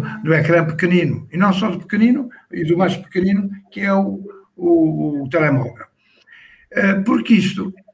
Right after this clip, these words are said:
tenho, tenho visto que, que às vezes vou à rua, porque de vez em quando desconfino-me, desenfio-me, e vou até à cidade.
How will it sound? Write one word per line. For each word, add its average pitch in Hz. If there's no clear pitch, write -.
tenho, 233
tenho 220
visto 160
que, 160
que 202
às 190
vezes 196
vou 170
à 147
rua, 180
porque 170
de 151
vez 151
em 156
quando 156
desconfino-me, 170
desenfio-me, 165
e 185
vou 202
até 208
à 196
cidade. 190